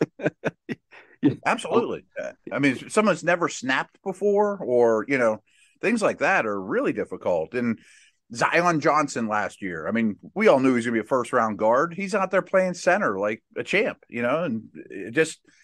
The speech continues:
Speaker 2: adding to your resume. And I, and I think the good scouts, the good evaluators don't hold it against you when they ask you to do something new and you struggle.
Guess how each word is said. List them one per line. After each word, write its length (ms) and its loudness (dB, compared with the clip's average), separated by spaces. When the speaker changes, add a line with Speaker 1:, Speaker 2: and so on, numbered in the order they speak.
Speaker 2:
adding 340 2
to 100 -6
your 140 4
resume. 480 2
And 140 -4
I, 80 -8
and 140 0
I 80 0
think 280 -6
the 120 -8
good 260 4
scouts, 500 0
the 80 -8
good 160 -2
evaluators 920 2
don't 240 6
hold 280 6
it 120 0
against 460 0
you 200 0
when 220 0
they 140 4
ask 280 0
you 80 0
to 60 -12
do 100 -4
something 380 0
new 280 2
and 120 0
you 200 -2
struggle. 580 2